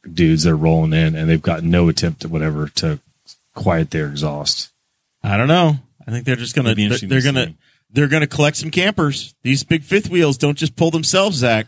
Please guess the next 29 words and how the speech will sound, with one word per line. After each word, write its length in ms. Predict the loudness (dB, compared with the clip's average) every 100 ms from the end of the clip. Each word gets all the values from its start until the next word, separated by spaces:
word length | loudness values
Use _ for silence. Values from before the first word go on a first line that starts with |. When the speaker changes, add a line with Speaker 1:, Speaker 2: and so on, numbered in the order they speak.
| -4
Speaker 1:
But 80 | -2
see, 160 | 0 0
that's 280 | -2 -2 -6 -6
the, 220 | -6 -6 -10 -8
I 100 | -6
mean, 160 | -4 -8
the, 220 | -8 -8 -8
it's 160 | -6 -6
a 60 |
different 300 | -2 -4 -4
part 140 | -4 -4
of 80 | -4
town. 440 | -6 -6 -6 -14 _ _ _ _ _ _ _ -8
So 180 | -2
the 100 | 0
little 220 | 2 0 2
Speaker 2:
Yeah, 140 | 0
but 100 | 2
it's 140 | 0 2
the 60 |
state 240 | 2 2 2
park. 240 | 2 0 -12 -12
How 140 | 0 2
are 80 | 2
you 120 | 0
supposed 280 | 0 -2 -4
to 40 |
know 200 | -2 0
that? 260 | 0 -4